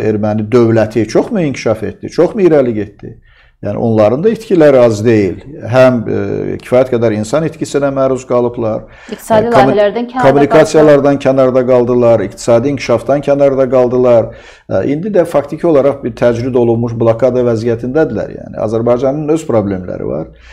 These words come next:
Speaker 1: Amma Ermənistanın problemi, Azər-, problemləri Azərbaycanın problemlərindən çoxdur. Yəni, Ermənistanın ən böyük problemi demoqrafik problem.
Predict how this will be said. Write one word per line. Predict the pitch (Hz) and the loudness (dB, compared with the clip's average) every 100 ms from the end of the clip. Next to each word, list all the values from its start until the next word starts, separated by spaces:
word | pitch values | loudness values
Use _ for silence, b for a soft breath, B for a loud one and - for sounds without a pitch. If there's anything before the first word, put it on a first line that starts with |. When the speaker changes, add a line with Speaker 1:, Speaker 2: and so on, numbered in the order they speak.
| b | b
Speaker 1:
Amma | 113 120 123 | 0 2 2
Ermənistanın | 123 127 120 131 165 165 | 2 0 0 0 0 0
problemi, | 143 135 139 160 | 0 0 0 -2
Azər-, | 147 - 120 113 | -2 -4 -6 -2
problemləri | 123 123 127 127 180 | -2 -2 -2 0 0
Azərbaycanın | 147 135 127 139 151 | 0 0 0 0 0
problemlərindən | 143 139 143 143 147 151 151 | 0 0 -2 2 2 0 -4
çoxdur. | - 160 - - - | -2 -4 -4 -12 -14
Yəni, | - - | -10 -8
Ermənistanın | 110 120 135 160 165 | -4 -4 0 0 0
ən | 156 | 0
böyük | 147 139 - | -2 -2 -2
problemi | 131 123 131 147 | -2 0 -2 -2
demoqrafik | 131 127 123 117 - - | -2 0 -2 -4 -10 -10
problem. | 101 98 - | -10 -10 -14